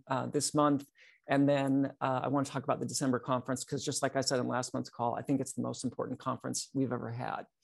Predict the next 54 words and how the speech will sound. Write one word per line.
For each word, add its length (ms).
A 40
lot 260
of 80
people, 200
because 320
Sam 200
Daly 240
Harris 340
has 140
been 280
really 400
one 200
of 80
our 100
most 280
frequent 320
guests 220
on 140
national 400
conferences, 640
on 220
monthly 320
calls 420
and 140
regional 280
conferences, 600
a 40
lot 240
of 100
you 60
know 180
a 40
lot 260
about 260
Sam, 280
and 100
that 80
he 60
started 420
Results 400
forty-two 460
years 260
ago 380
and 180
built 180
this 200
incredible 520
advocacy 640
organization 680
that 120
we 80
modeled 400
ourselves 400
after. 480